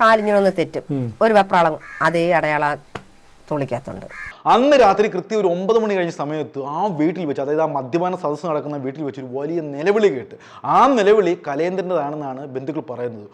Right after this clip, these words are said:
Speaker 3: ഒറ്റ നിലവിളിയെ കേട്ടുള്ളൂ, അതിനുള്ളിൽ തന്നെ കാര്യമെല്ലാം കഴിഞ്ഞു.
Speaker 1: ഒരൊറ്റ വിളിയെ വിളിച്ചിട്ടുള്ളൂ, "എൻ്റെ അമ്മോ എന്നെ കൊല്ലുന്നേന്ന്." അപ്പോഴേ ഉഷ എന്ന് പറഞ്ഞൊരു പെണ്ണ് പറഞ്ഞ്, "വീട്ടിൽ എന്തോ സംഭവിച്ചിട്ടുണ്ട്, ദാ നിലവിളി കേൾക്കുന്ന." ആ ഒരു ഒറ്റ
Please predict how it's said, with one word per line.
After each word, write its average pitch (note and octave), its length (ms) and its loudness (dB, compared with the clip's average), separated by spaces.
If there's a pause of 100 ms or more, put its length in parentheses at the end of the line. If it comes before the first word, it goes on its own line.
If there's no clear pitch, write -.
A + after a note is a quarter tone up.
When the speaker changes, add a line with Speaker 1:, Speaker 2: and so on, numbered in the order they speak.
(200)
Speaker 3:
ഒറ്റ - 300 -10 (120)
നിലവിളിയെ F3 380 0
കേട്ടുള്ളൂ, C#3+ 280 -4 (260)
അതിനുള്ളിൽ G3 420 0
തന്നെ D#3 160 -4 (140)
കാര്യമെല്ലാം C#3 500 -6
കഴിഞ്ഞു. A2 240 -14 (140)
Speaker 1:
ഒരൊറ്റ A3+ 480 4 (160)
വിളിയെ A#3+ 280 6
വിളിച്ചിട്ടുള്ളൂ, F3 500 0 (360)
"എൻ്റെ F3 220 2
അമ്മോ F#3 200 2 (360)
എന്നെ E3 260 2
കൊല്ലുന്നേന്ന്." E3 600 2 (320)
അപ്പോഴേ A#3+ 380 0
ഉഷ G3+ 120 -2 (100)
എന്ന് A#3 120 2
പറഞ്ഞൊരു G3 320 0
പെണ്ണ് F#3 240 2
പറഞ്ഞ്, E3+ 260 0 (640)
"വീട്ടിൽ A#3+ 280 4
എന്തോ B3+ 160 4 (140)
സംഭവിച്ചിട്ടുണ്ട്, A3+ 680 4 (300)
ദാ G3 100 8 (220)
നിലവിളി F#3+ 380 4
കേൾക്കുന്ന." F3 320 2
ആ - 20 4 (140)
ഒരു G3 100 6 (120)
ഒറ്റ F#3+ 220 -8